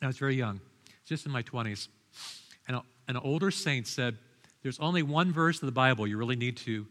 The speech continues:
know." I said, "Just one verse? It's a big book." She says this one, "Trust in the Lord with all of your heart and lean not on your own understanding. In all your ways acknowledge him,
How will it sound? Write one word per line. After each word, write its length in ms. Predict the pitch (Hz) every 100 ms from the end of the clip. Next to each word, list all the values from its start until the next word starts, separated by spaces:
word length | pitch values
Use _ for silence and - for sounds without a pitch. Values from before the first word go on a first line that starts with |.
| _ -
know." 380 | 117 113 92 95 _ _ -
I 60 | 120
said, 160 | -
"Just 180 | 139 131
one 160 | 127 110
verse? 240 | 127 -
It's 140 | 104
a 40 | 98
big 200 | 104 92
book." 260 | 113 110 - _ _ _ _ _
She 160 | - 131
says 260 | - 107 92
this 240 | 107 -
one, 120 | 98 - _ _ _ _ _ _ -
"Trust 380 | - 131 131 180
in 60 |
the 80 | 170
Lord 400 | 160 127 120 123 - _ -
with 100 | 107
all 200 | 110 110
of 60 | 123
your 100 | 120
heart 340 | 92 104 - - _ _ _ _ _ _ -
and 160 | 107
lean 240 | 110 135 143
not 280 | 131 135 131
on 140 | 104
your 140 | 98
own 160 | 104 110
understanding. 600 | 123 131 - 107 98 101 _ _ _ _ _ _ -
In 100 | -
all 220 | 120 139
your 180 | 165 185
ways 380 | 131 131 131 113
acknowledge 560 | 95 110 110 117 -
him, 320 | 120 98 92